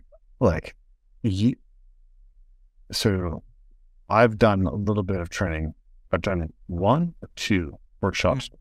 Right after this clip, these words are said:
Speaker 1: Yosef Shimon. Can't remember. And I've talked to him a couple of times. And I see that it's tremendously aligned with, like, ecological dynamics in, in the
Speaker 2: It
Speaker 1: world.
Speaker 2: is.
Speaker 1: And, uh, and Yosef's been a little bit of a mystery man when I,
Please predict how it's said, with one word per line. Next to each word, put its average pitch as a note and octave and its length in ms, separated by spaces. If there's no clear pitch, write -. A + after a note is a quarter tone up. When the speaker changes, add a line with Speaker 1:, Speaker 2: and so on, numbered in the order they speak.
Speaker 1:
Yosef D2+ 380
Shimon. - 360
Can't A2+ 160
remember. F2 240
And F#2 100
I've G2+ 120
talked A#2+ 260
to - 40
him F#2+ 80
a F#2 60
couple F2+ 260
of A#2 80
times. - 340
And F2 480
I A2+ 160
see F2 380
that F#2 160
it's - 140
tremendously A#2+ 560
aligned E2 300
with, C#2 100
like, D2+ 200
ecological D#2+ 540
dynamics C2+ 500
in, D#2+ 160
in G2 100
the D#2+ 80
Speaker 2:
It D#2 40
Speaker 1:
world. D2 120
Speaker 2:
is. - 400
Speaker 1:
And, D#2+ 460
uh, D2+ 240
and A2+ 140
Yosef's C3 400
been G#2 120
a F#2+ 60
little F#2 180
bit D#2 280
of A#2 280
a G#2 60
mystery G2+ 380
man E2 240
when D#2 120
I, D2 140